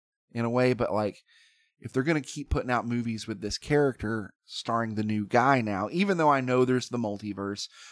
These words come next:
but they already established, they showed the, you know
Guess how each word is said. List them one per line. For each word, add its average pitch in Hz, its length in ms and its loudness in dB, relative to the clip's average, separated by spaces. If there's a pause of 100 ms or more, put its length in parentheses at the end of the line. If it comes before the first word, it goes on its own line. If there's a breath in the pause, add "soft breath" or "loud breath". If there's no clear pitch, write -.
but 147 80 -6
they 185 80 8
already 170 220 10
established, 143 560 6
they 117 80 -2
showed 135 460 0
the, 117 260 4 (580 soft breath)
you 120 160 0
know 104 260 -2